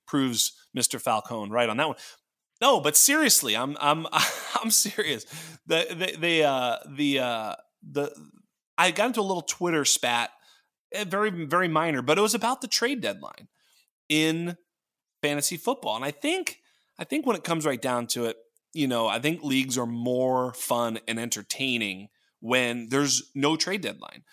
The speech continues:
I see so much activity, and the pushback has been, you know, uh,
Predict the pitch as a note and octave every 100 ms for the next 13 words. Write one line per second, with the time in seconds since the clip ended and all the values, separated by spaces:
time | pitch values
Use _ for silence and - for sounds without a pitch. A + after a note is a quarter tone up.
0 | - - _ _ _ C3 E3 - F3 -
1 | G#3 A3+ - E3 - F3 C#3+ A2+ G#2+ -
2 | - - - E3+ G3+ C4+ C#4 - E3 E3+
3 | F3 E3 C#3+ B2+ C#3 C#3 C3+ C3+ C3+ D3
4 | C#3 B2 B2+ B2 D3